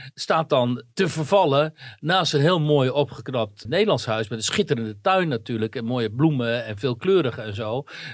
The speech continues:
met een Nederlandse auto met een Nederlands kenteken. En daar wonen dan die Nederlanders. Die, die k-, leveren dus, ze knappen dus die dorpjes eigenlijk heel erg op ook.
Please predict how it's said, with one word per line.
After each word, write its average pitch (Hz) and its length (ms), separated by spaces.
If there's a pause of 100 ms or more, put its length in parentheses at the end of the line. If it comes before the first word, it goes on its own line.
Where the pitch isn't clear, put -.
met 185 180
een 165 60
Nederlandse 156 400
auto 139 280
met 120 80
een 120 60
Nederlands 117 280
kenteken. 143 600
En 147 120
daar 135 180
wonen 104 280
dan 104 120
die 113 100
Nederlanders. 120 500
Die, 123 220
die 135 180
k-, 143 300
leveren 143 440
dus, 127 280 (320)
ze - 140
knappen 165 320
dus 139 140
die 135 80
dorpjes 139 380
eigenlijk 135 320
heel 135 160
erg 120 140
op 277 300
ook. 117 280